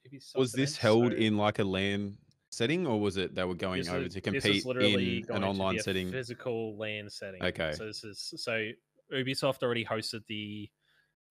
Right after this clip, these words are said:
Speaker 1: main event for Siege, the major event in Paris recently this year. So that was a success. Everything was run really, really smoothly.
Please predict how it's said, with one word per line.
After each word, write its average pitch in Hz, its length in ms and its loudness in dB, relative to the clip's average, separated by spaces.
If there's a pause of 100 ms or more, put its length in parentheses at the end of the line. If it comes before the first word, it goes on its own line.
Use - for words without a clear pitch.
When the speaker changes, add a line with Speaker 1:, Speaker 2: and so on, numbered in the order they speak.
Speaker 1:
main 113 320 2
event 107 580 -4 (240)
for - 120 -14
Siege, 104 320 -10
the 113 80 -12
major 104 280 -6
event 98 220 -12
in 98 60 -16
Paris 107 540 -10
recently 101 440 -14
this 104 200 -16
year. 123 360 -12
So 101 400 -14 (400)
that 131 120 2
was 127 120 0
a 123 60 -10
success. - 600 -10 (120)
Everything 117 340 -12
was 107 120 -14
run 107 120 -12
really, 107 220 -10
really 104 200 -10
smoothly. 123 480 -12